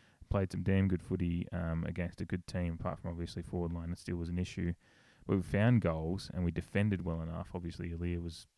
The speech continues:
in that side for most of the night. Um, so it's an intensity thing and a, and a, and an edge thing as much as for anything for me. And those kind of intangibles are things that coaches and the team have to fi-,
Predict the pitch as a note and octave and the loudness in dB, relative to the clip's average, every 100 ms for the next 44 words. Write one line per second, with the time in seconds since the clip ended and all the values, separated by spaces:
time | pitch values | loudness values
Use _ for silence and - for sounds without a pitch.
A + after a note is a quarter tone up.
0 | - F2 E2+ - F2+ E2+ F2 E2+ - F2 | -4 -2 -4 -4 -6 -4 -6 -6 -6 -6
1 | E2+ F2 F2+ _ _ _ - _ _ - | -4 -4 -6 _ _ _ -20 _ _ -2
2 | F#2 E2 E2 E2+ - _ _ _ _ _ | 2 4 4 0 -4 _ _ _ _ _
3 | _ _ _ _ _ _ - - E2 G2 | _ _ _ _ _ _ -8 -2 2 2
4 | F#2+ - _ _ _ _ _ _ _ _ | 0 -4 _ _ _ _ _ _ _ _
5 | A#2 - A2 G2+ - A2 G#2 F#2+ F2 - | 0 4 4 4 2 0 0 0 -2 0
6 | E2+ E2+ E2+ F2 F2 F2 - F2 F2 - | 0 0 -2 -2 0 0 0 0 0 0
7 | G#2 G2 E2+ F2 - E2+ E2 F2 E2+ F2 | 0 0 0 -10 -6 -6 -4 -6 -4 -4
8 | F2 F2+ E2+ F#2+ E2+ E2+ - E2+ F2+ F2+ | -4 -6 -6 -6 -4 -2 -4 -6 -2 0
9 | F2+ F2+ G2 G2 A2+ C3 - G2+ F2 - | 2 2 4 6 6 4 2 0 0 -2
10 | F2+ - F#2 G2 F2+ E2+ E2 D#2 F2 E2+ | -4 -2 -2 0 0 -2 -4 -4 -4 -4
11 | F#2+ - F#2 F#2 F#2 E2 - _ _ _ | -6 -2 -2 0 0 -2 -4 _ _ _
12 | _ - F#2 F2+ - F#2 F2 E2 - E2+ | _ -6 -4 -2 2 2 2 -2 -4 -6
13 | - F2 | -2 -4